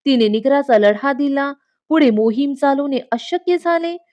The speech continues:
मुसळधार पाऊस सुरू झाला. जपानची मदत मिळणे ही कठीण झाले. या अडचणींमुळे आझाद हिंद सेनेने माघार घेतली.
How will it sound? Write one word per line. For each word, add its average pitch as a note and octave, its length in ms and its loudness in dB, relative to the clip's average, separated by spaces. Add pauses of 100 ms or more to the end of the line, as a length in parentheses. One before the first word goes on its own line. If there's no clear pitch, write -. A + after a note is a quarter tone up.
(220)
मुसळधार B3+ 720 2
पाऊस A#3 400 0
सुरू C#4 300 -6
झाला. C#4 460 -4 (440)
जपानची D4 560 -2
मदत A3+ 340 -4
मिळणे C#4+ 260 -4
ही C4 140 -6
कठीण C#4+ 520 -8
झाले. C#4+ 360 -4 (340)
या G#3+ 160 4 (100)
अडचणींमुळे C#4 680 0 (120)
आझाद A3 460 -2
हिंद C#4 200 -4
सेनेने A#3+ 520 -6
माघार G#3 520 -2
घेतली. C#4+ 460 -6